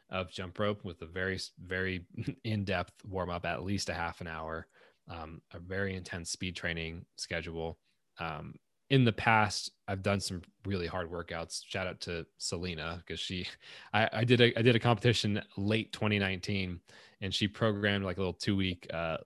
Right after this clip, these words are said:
uh, workout section for me, which was really fun, but it was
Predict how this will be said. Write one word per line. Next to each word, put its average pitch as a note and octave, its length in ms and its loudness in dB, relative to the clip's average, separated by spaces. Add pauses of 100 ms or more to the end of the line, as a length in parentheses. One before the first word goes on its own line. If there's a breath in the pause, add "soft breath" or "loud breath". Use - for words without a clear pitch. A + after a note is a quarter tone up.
(140)
uh, - 200 -8
workout F#2 540 -4
section - 460 -8
for F2+ 140 -8
me, E2+ 240 -6 (220 soft breath)
which - 160 -4
was F2 100 -4
really F#2 280 0
fun, F2+ 200 -2
but F2 80 -4
it E2 40 -4
was E2+ 140 -6